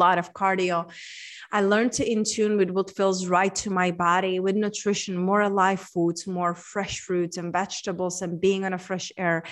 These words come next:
close to the water. All these things really helped me to get my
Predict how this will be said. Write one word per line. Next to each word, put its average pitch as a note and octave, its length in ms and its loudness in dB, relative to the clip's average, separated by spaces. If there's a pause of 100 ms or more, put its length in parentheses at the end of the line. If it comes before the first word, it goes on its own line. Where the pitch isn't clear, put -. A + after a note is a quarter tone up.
(260)
close G#3+ 400 4
to A3 80 4
the G3 100 6
water. F#3+ 360 6
All B3 180 4
these E4+ 220 2
things G#3+ 320 -4
really G3 200 2
helped F#3 240 2
me G3 120 -2
to F#3+ 160 -6
get F#3 280 -4
my F#3 260 0